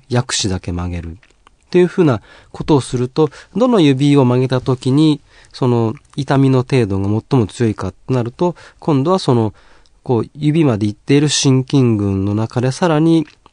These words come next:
どの指について、その動かしている筋肉に一番問題があるかって、さらにその、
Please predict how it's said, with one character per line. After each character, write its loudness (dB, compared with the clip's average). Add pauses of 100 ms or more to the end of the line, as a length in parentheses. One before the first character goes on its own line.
(100)
ど 0
の 4
指 2 (420)
に 2
つ -4
い 0
て、 0 (480)
そ -2
の 0
動 2
か -2
し -4
て 0
い 0
る -4
筋 0
肉 -2
に 0
一 -4
番 2
問 0
題 -2
が -2
あ -2
る -6
か -8
っ -8
て、 -18
さ -4
ら 0
に 0
そ -4
の、 -4